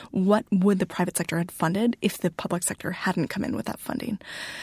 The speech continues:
That, it turns out, is just a really difficult counterfactual to try to construct empirically, 'cause you basically need something that, um, shifts the amount of public research in an area,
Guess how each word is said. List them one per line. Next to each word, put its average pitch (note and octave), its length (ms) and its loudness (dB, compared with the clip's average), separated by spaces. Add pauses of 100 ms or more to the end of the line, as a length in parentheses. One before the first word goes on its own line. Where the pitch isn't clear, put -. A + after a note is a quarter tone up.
(400)
That, A3+ 260 4
it G#3+ 80 0
turns F#3 220 0
out, F3+ 100 0
is - 140 -2
just - 160 -4
a F#3 40 2
really F#3 500 2
difficult - 440 0
counterfactual - 640 -2
to A3 80 -2
try - 220 -2
to F3+ 80 -2
construct - 480 -2
empirically, - 480 -4
'cause - 200 -2
you G3+ 80 4
basically G#3+ 400 2
need F3 220 0
something E3+ 380 0
that, D#3+ 160 0 (480)
um, F3+ 320 2
shifts - 560 4
the F#3 160 2
amount E3+ 320 0
of F3+ 100 -4
public A3+ 320 2
research - 340 0
in D3 100 0
an - 140 -2
area, A2+ 380 2